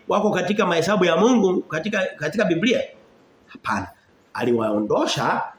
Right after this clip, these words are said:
Biblia inasema ata-, wakiru-, kama wakimwamini Yesu Kristo. Wapo waliomwamini wachache wachache. Kama ambavyo du-, na dunia sio kusema kwamba dunia yote muamini Yesu Kristo. Ah, wale tunasema tu kwa sababu ni kundi linalojulikana sana, lakini dunia vile vile.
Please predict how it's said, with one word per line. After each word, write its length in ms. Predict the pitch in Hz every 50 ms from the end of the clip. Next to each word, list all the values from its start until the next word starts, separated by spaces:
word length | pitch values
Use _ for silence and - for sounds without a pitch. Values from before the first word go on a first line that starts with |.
| _ _
Biblia 240 | - 120 131 165 180
inasema 480 | 170 160 170 180 190 180 - - - -
ata-, 400 | - 147 147 - - - - - _ _ _ _ _ _ - 123
wakiru-, 800 | 135 131 - - - - 160 151 143 165 175 170 170 165 175 - - _
kama 340 | - 196 285 339 330 311 269
wakimwamini 640 | 262 247 214 - - 202 202 190 185 208 220 214 202
Yesu 300 | 196 190 - - 147 - -
Kristo. 260 | 160 127 - - - - _ _ _ _ _ _ _ _ _ _ _ -
Wapo 320 | 139 165 196 214 220 240
waliomwamini 500 | 202 - 202 208 196 175 151 156 180 180
wachache 340 | 170 147 123 123 123 - -
wachache. 360 | 113 - - 127 104 98 - -
Kama 220 | - 285 349 339 320
ambavyo 300 | 320 320 330 339 285 208
du-, 140 | 202 233 - - - -
na 160 | - 208 285
dunia 280 | 330 330 370 370 330 285
sio 100 | 320 302
kusema 220 | 247 233 294 285
kwamba 180 | 269 294 269 226
dunia 200 | 214 247 277 269
yote 140 | 262 254 254
muamini 280 | 208 190 208 262 247 233
Yesu 180 | 233 - -
Kristo. 260 | - 240 - - 98 - _ _ _ _ _ _ _ _ _
Ah, 260 | - 185 269 - 254 233 - - - _
wale 160 | - 320 370 285
tunasema 380 | 302 285 262 240 254 302 277
tu 120 | 220 294 233
kwa 100 | 226 202
sababu 200 | 240 285 262 226
ni 60 | 220
kundi 180 | - 285 240 214
linalojulikana 540 | 208 233 254 233 180 180 170 202 233 214 151
sana, 220 | 170 180 147 131
lakini 280 | 139 - 311 330 320 302
dunia 240 | 269 269 320 294
vile 180 | 240 277 294 247
vile. 260 | 202 185 135 - -